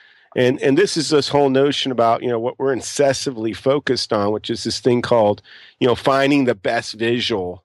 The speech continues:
lead visual to induce a positive response. So that's effectively what you wanna do. You're, you're putting a lead visual out there, i e the thumbnail. We, we sort of call, call the thumbnail the old school,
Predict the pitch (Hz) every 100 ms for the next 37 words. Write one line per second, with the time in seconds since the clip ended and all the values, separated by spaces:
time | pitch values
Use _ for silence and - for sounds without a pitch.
0 | _ 117 143 131 107 98 - 98 90 120
1 | 101 117 113 104 - 107 104 90 92 85
2 | - - 113 - 123 175 175 - 160 -
3 | 131 117 120 - 110 107 104 135 104 107
4 | - - - - 127 - 180 165 120 131
5 | 165 151 139 156 135 123 120 117 - 95
6 | 92 95 117 113 117 98 - 107 110 87
7 | 87 101 - _ _ 110 - 135 - 117
8 | 107 - 123 107 98 90 107 107 107 92
9 | 98 98 104 101 101 - - 101 98 92